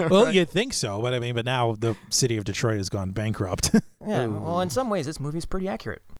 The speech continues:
Speaker 1: Uh, yeah, in a lot of ways. So
Speaker 3: Epic foreshadowing
Speaker 1: <laughs>
Speaker 3: by RoboCop.
Speaker 1: So, yeah, it's Detroit's in the throes of this epic crime wave, and I hesitate using epic, but that's really what it is. There's police officers being murdered left and right. I think the,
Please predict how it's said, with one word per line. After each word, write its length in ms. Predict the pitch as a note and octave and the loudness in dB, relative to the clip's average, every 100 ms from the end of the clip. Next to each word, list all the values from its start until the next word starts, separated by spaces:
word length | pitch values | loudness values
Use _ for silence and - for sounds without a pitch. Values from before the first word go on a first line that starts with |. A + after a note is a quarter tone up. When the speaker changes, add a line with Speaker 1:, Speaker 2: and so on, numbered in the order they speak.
| _ - | _ 2
Speaker 1:
Uh, 300 | G3 B3+ C4+ | 4 6 6
yeah, 200 | A#3 A#3+ | 6 6
in 60 | G#3+ | 6
a 100 | F#3+ | 6
lot 180 | F#3+ G3+ | 6 8
of 60 | |
ways. 280 | D3 A2+ A#2 | 6 4 0
So 360 | - F3 D#3+ D3 - | 4 4 6 2 0
Speaker 3:
Epic 260 | D3+ C#3+ | 0 0
foreshadowing 640 | - C#3 - B2+ A#2+ A2+ - - - | 0 -2 0 0 0 0 2 2 2
Speaker 1:
<laughs> 220 | - G#3+ | 2 2
Speaker 3:
by 120 | D3 C3+ | 2 2
RoboCop. 600 | C3+ B2+ A#2+ - A#2 A#2 - | 0 -2 -4 -6 -10 -10 -10
Speaker 1:
So, 180 | - A#3 | 0 0
yeah, 220 | A3 C#4+ | 2 0
it's 480 | F3+ - - - - - | 2 2 0 -4 -8 0
Detroit's 640 | D3+ - F3 F#3 F3 - | 2 6 6 6 4 2
in 140 | E3+ D#3+ | 4 6
the 100 | C#3+ | 4
throes 540 | - C#3 D3 D#3 C3+ | 2 4 6 8 6
of 100 | B2+ | 6
this 400 | C3 B2+ - - - | 4 4 2 -2 0
epic 320 | D#3+ - D3+ | 0 2 0
crime 360 | - C#3+ D#3 C3+ | 0 0 0 0
wave, 420 | A2 G2+ B2+ B2+ | -2 -2 -4 -2
and 260 | B2+ A#2 A2 | 0 0 0
I 120 | A#2+ | 2
hesitate 500 | F3 C#4 F#3+ E3+ C3+ | 4 6 6 4 4
using 340 | C#3 C3+ B2 B2+ | 4 2 2 2
epic, 300 | F3+ C#3+ - | 2 0 -2
but 80 | C#3+ | -2
that's 240 | G3 - | 0 2
really 440 | E3+ B3+ D3+ A#2 - - - - - | 2 4 2 0 -10 -20 -20 -20 0
what 220 | C3+ D#3+ | 4 6
it 100 | B2 | 6
is. 320 | C#3+ E3 G#2+ | 4 4 2
There's 240 | A#2+ A#2 - | 2 2 0
police 420 | - C3+ C#3+ - | -2 2 4 6
officers 640 | D3 D3 D3 - C#3 C3 | 6 6 2 2 2 0
being 400 | A2+ C3 B2 A2+ | 0 0 0 -2
murdered 440 | G#2+ A#2+ A#2+ A#2+ A2 | 0 2 2 0 0
left 240 | A#2 - | -2 -2
and 160 | G2+ F#2+ | -4 2
right. 240 | D#3+ G3 | 4 4
I 80 | C#3 | 2
think 240 | - F3+ - | 0 -4 -2
the, 300 | C#3 B2 | -4 -6